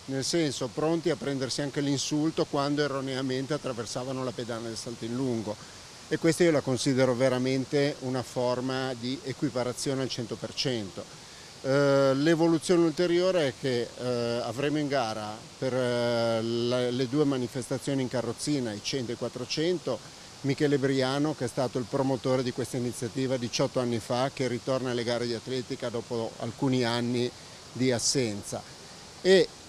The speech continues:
vicino a lui avremo alcune medaglie d'oro delle Paralimpiadi di Rio,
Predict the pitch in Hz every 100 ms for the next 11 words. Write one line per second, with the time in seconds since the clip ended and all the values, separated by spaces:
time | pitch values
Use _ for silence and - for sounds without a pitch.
0 | - - 139 147 180 196 196 160 160 170
1 | 147 139 143 123 156 147 135 127 135 139
2 | 139 147 147 127 113 113 123 127 117 113
3 | 123 120 123 113 135 117 123 120 156 139
4 | 110 110